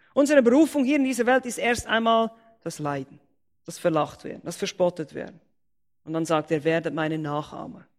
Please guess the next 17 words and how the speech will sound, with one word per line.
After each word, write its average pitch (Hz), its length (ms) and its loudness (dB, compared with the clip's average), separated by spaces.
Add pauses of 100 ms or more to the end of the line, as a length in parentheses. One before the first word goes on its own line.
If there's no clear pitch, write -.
(400)
Werdet 170 320 0
so 170 200 0
wie 156 180 -6
wir, 165 320 -6 (540)
wie 139 80 -14
die 139 100 -2
Apostel.“ - 580 -6 (840)
Verlacht, 156 560 -4 (140)
verspottet, 156 580 -6
verhöhnt, 139 560 -10 (240)
getötet, 147 560 -8
verfolgt. 139 640 -12 (800)
Das 143 160 -8
ist 135 120 -14
das, 135 160 -10
was 139 140 -14
Paulus - 540 -16